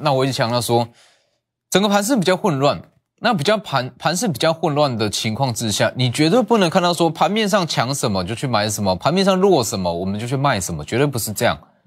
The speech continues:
哦，你说航空股稍微震荡就去卖掉，你可能会错过后面一大段行情。好，像是宝林富锦，它稍微来个跌停，我就把它卖掉，这样也很可惜，是不是？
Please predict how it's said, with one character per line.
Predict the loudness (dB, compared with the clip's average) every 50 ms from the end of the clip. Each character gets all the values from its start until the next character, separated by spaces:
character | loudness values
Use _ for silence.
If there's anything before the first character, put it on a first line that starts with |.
| -20 -20 -20 -20 _ _ _ _ 0
哦， | 2 2
你 | 4
说 | 4 4 2 2
航 | 2 0 -2
空 | 0 -2 0 0
股 | 0 0
稍 | 0 2 2
微 | 2 0
震 | 0 0 -2 -2 0
荡 | -2 -2
就 | 0 0
去 | 0
卖 | 0 0 0 -2 -2
掉， | -2 -2 -2 -2 -4 -6 _ -10
你 | -8 -6
可 | -4 -2
能 | -2 0
会 | 0 0 0
错 | 0 0 0 0 2
过 | 2 2 0 0
后 | 0 -2
面 | -2 -2 -2 -4
一 | -4
大 | -2 -2 -2 0
段 | 0 -4 -4
行 | -4 -6 -8 -6 -6
情。 | -6 -8 -8 -10 -14 _ _ _ _ _ _ _ -2
好， | -2 0 0 -2 -6 -14 -20 _ _ _ _ -2
像 | 0 0 2
是 | 2 2 2
宝 | 2 2 2
林 | 2 0 -2
富 | 0 0 0 0
锦， | -2 -4 -6 -8 -10 _ _ _
它 | 0 0 2
稍 | 2 2 2 2
微 | 4 4 4 4
来 | 2 2 0 0
个 | -2
跌 | -4 -6 -4 -4 -4 -4
停， | -4 -4 -6 -8 -8 -12 -16 _ _ _ _ _ _
我 | -12 -10
就 | -8 -4
把 | -2 -2 -2
它 | -2
卖 | 0 -2 -2 -2
掉， | -2 -2 -2 -2 -2 -4 -10 -20 -20 _
这 | -4 -2
样 | -2 0
也 | -2 -2
很 | -4 -4 -6
可 | -6 -6 -6 -6
惜， | -6 -8 -10 -12 -14 -16 _ _ _ _ _ _ _ _ -4
是 | -2 -2
不 | 0
是？ | 0 0 -2 -4 -6 -14